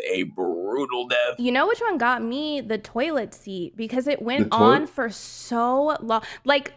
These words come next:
Speaker 2: the fact that she was screaming through the whole thing and how many hits it took for him to kill
Speaker 1: To
Speaker 2: her.
Speaker 1: Yeah,
Speaker 2: Could
Speaker 1: that
Speaker 2: you
Speaker 1: one was
Speaker 2: imagine?
Speaker 1: pretty rough.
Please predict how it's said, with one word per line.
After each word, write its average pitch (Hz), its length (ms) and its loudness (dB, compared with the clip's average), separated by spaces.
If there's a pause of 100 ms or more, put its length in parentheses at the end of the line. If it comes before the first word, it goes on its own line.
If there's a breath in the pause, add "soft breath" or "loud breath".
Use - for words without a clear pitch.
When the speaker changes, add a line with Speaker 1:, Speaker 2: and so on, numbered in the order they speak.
Speaker 2:
the 277 120 2
fact 247 440 2
that 311 140 0
she 247 260 -6
was 247 240 0
screaming 214 1080 -2
through 240 220 -4
the 214 120 2
whole 208 260 0
thing 202 560 -2
and 214 220 0
how 214 380 4
many 220 600 2
hits 180 560 -4
it - 180 -2
took - 420 -4 (460)
for 220 220 4
him 196 500 0 (360)
to 214 420 -2
kill 185 320 2
Speaker 1:
To - 60 6
Speaker 2:
her. 240 460 2 (600 soft breath)
Speaker 1:
Yeah, 85 360 6
Speaker 2:
Could 80 100 2
Speaker 1:
that 90 60 8
Speaker 2:
you 95 80 8
Speaker 1:
one 107 80 8
was 107 80 8 (260)
Speaker 2:
imagine? - 120 0
Speaker 1:
pretty 92 200 6
rough. 82 420 4